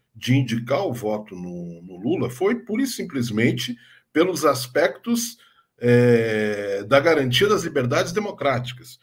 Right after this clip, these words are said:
E vejam, não tô falando nem aqui na defesa da democracia, porque nós não defendemos essa democracia burguesa que aí está. Essa democracia é dos interesses dos ricos e dos poderosos, é da burguesia do capital, não é a democracia que nós defendemos. Defendemos uma de-, uma democracia da classe trabalhadora, uma democracia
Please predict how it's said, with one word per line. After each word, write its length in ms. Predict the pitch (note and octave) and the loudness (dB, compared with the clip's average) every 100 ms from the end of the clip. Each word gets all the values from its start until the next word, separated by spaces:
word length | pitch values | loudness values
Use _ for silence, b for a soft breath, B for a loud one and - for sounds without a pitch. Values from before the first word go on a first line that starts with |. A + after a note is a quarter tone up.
| b b _ | b b _
E 80 | B2+ | -2
vejam, 440 | A#2+ F3 E3 A2 A#2 | 6 8 8 4 -4
não 140 | B2+ | -4
tô 80 | E3+ | -4
falando 320 | - F3 F#3 | -4 -4 -4
nem 180 | F#3+ A#3+ | -6 -6
aqui 220 | C#4 - | -8 -8
na 100 | A#3+ | -6
defesa 440 | A#3+ G3 G3 A#3 | -6 -6 -4 -4
da 160 | A#3+ G#3 | -4 -6
democracia, 600 | G3+ - G#3 - - F3+ | -8 -10 -10 -8 -8 -10
porque 160 | - A#2+ | -8 -6
nós 140 | B2 | -6
não 80 | B2 | -6
defendemos 540 | E3 D3 C3+ F#3+ F#3 | -8 -8 -8 -10 -10
essa 60 | D#3+ | -10
democracia 580 | C3+ A#2+ A#2 A#2 - A2 | -4 -4 -4 -10 -10 -12
burguesa 480 | - - G#2+ G#2+ | -12 -10 -8 -8
que 100 | - | -12
aí 80 | F#2+ | -16
está. 340 | G2 - E2 - _ _ _ - | -16 -18 -18 -20 _ _ _ -18
Essa 160 | G#2 | -12
democracia 720 | A2+ A#2+ B2+ D3 D3 - G3 A#3+ | -6 -4 -4 -6 -6 -8 -4 -4
é 20 | |
dos 200 | A#3 C3 | -4 -10
interesses 460 | - C#3+ C3+ D#3 - | -10 -6 -4 -6 -8
dos 240 | B2 B2 | -8 -6
ricos 200 | B2+ - | -6 -6
e 40 | |
dos 140 | F3 - | -12 -16
poderosos, 800 | F#3 F#3 D#3 C#3 C3+ B2 - - b b | -12 -8 -2 -2 -2 -4 -14 -20 b b
é 60 | - | -6
da 100 | G#2+ | -4
burguesia 600 | B2 B2+ C3+ - A#2+ F3 | -2 0 0 0 -2 -2
do 140 | F3+ | -2
capital, 640 | - F#3+ _ C#3 D3 A#2+ B B B | -8 -12 _ -8 -4 -4 B B B
não 240 | G#2+ A2+ B2 | -8 -2 2
é 120 | F3 | 2
a 200 | C#3+ D#3 | 2 -2
democracia 760 | C#3 A#2 A#2 A#2 G#2 - C3 | -2 -4 -4 -6 -8 -8 -6
que 40 | B2 | -4
nós 160 | A2+ | -6
defendemos. 480 | A2 G#2 G#2 G#2 F#2+ | -6 -10 -10 -10 -8
Defendemos 400 | G2+ A#2+ A#2+ D3+ D#3+ | -8 -8 -8 -8 -6
uma 100 | D3+ | -6
de-, 160 | D3+ | -8
uma 160 | D3 B2+ | -6 -2
democracia 520 | A#2+ A#2+ A#2+ A#2 D#3+ | 0 0 -4 -8 -8
da 100 | E3+ | -8
classe 320 | - D3+ D#3+ | -8 -8 -8
trabalhadora, 640 | - B2 A2+ F#2 G#2+ A#2+ G2 | -10 -10 -10 -12 -6 -4 -4
uma 220 | F2 F#2 | -10 -18
democracia 680 | G#2+ G#2+ A2 A#2 - D3 | -16 -16 -12 -10 -8 -8